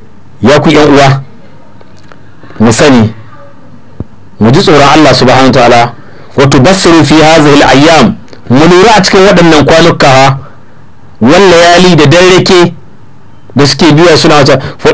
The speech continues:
innaha murahilun taqumuna ila daril akhirah. Kamar wata hanya ce muka ɗauka zuwa ga dan lahira, zuwa ga lahira. Dare ya zo ya huce, ini ya zo ya huce,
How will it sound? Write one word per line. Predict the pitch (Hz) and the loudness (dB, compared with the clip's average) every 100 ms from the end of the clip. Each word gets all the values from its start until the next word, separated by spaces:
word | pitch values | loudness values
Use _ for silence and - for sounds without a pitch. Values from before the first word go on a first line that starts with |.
| - | 0
innaha | 208 202 190 165 160 151 | 0 2 2 2 2 2
murahilun | 147 151 165 165 175 147 113 | 2 2 2 2 2 0 0
taqumuna | 180 - 180 165 139 - 170 156 139 151 156 | -2 -2 0 0 -2 0 2 2 0 0 0
ila | 135 139 131 120 | 0 0 2 0
daril | 117 135 135 123 | 2 2 2 0
akhirah. | 113 120 107 110 104 98 95 - - - - - - - - - | 0 0 0 -2 0 0 -2 -10 -20 -20 -20 -20 -20 -20 -20 -6
Kamar | 123 139 151 | -2 0 0
wata | 151 | 0
hanya | 143 156 139 110 | -2 0 0 0
ce | 123 | 0
muka | 123 - | 0 0
ɗauka | 117 117 101 | -2 -2 -2
zuwa | 104 101 | 0 0
ga | 92 | 0
dan | 92 92 | -2 0
lahira, | 92 87 85 - - | -2 -2 -6 -10 -20
zuwa | - 123 | -4 -2
ga | 98 | 0
lahira. | 98 98 - - - - - - - - - - - - | -2 -2 -4 -6 -20 -20 -20 -20 -20 -20 -20 -20 -20 -12
Dare | 98 127 135 | -2 0 2
ya | 127 | 2
zo | 98 120 123 | 0 0 0
ya | |
huce, | 104 127 127 120 - - | 0 0 -2 -4 -6 -4
ini | 131 120 107 | 0 2 2
ya | |
zo | 95 127 127 | 0 0 0
ya | |
huce, | 110 131 131 | 0 0 -2